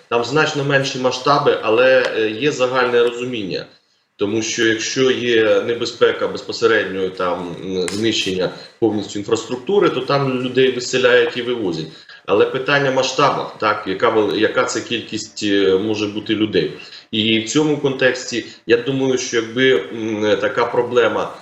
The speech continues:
стояла наразі для Харкова, небезпеки, реальної небезпеки, то проводилися би такі кроки і була би масова евакуація. Але тут треба так само розрізняти,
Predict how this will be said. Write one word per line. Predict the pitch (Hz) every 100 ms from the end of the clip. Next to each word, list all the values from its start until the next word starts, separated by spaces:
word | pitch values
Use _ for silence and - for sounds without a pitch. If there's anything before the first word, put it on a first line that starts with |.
| -
стояла | - - 123 117 120 113 98 92 95
наразі | 113 120 160 110 90 85
для | 101
Харкова, | - 92 90 87 90
небезпеки, | 107 107 107 - 104 - - - - _
реальної | 98 110 113 107 101
небезпеки, | 98 98 - - 165 - - - _ -
то | 135 139
проводилися | 131 131 139 131 127 123 110
би | 110 120 120 117 110
такі | 110 104 117
кроки | 131 143 147 120 95 95 -
і | 104 104 107
була | 104 107 113
би | 113
масова | 104 92 110 107 107 101 101 - - -
евакуація. | 104 104 113 127 - - -
Але | 120
тут | 147 147
треба | 151 156 147
так | 139
само | - 139 135
розрізняти, | 127 117 123 127 135 131 117